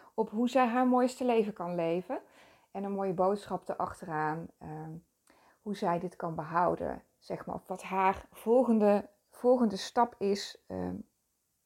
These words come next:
in het leven, maar ook in de business. En we hebben ook valkuilen besproken. En het was zo ontzettend leuk. En ik kondigde dit van het weekend al aan in mijn stories op Instagram.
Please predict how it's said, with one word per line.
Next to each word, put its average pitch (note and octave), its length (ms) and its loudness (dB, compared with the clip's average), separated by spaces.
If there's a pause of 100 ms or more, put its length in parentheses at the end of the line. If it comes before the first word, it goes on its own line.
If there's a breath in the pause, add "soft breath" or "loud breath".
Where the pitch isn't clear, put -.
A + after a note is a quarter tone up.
(180)
in C#4 120 4
het G3 140 2
leven, G#3 460 2
maar G3 140 0
ook A#3 140 0
in G3 80 -4
de F3 100 -4
business. F3+ 640 -8 (500 soft breath)
En F#3+ 260 2
we G3 60 0
hebben F#3+ 220 0
ook F#3 120 -4
valkuilen B3+ 540 4
besproken. G#3+ 680 0 (480 loud breath)
En A#3+ 80 -6
het B3 100 2
was C4 200 0
zo D4+ 140 8
ontzettend B3+ 380 0
leuk. A3 440 6
En A3 120 -4
ik G#3+ 100 -6
kondigde A#3+ 340 0
dit G3+ 160 0
van G3+ 140 -8
het F3 160 -8
weekend A3+ 340 -2
al F3+ 120 -4
aan F3 240 -4
in F3+ 80 -8
mijn E3 160 -8
stories D#4+ 540 -2
op C4 120 -6
Instagram. G#3+ 720 -2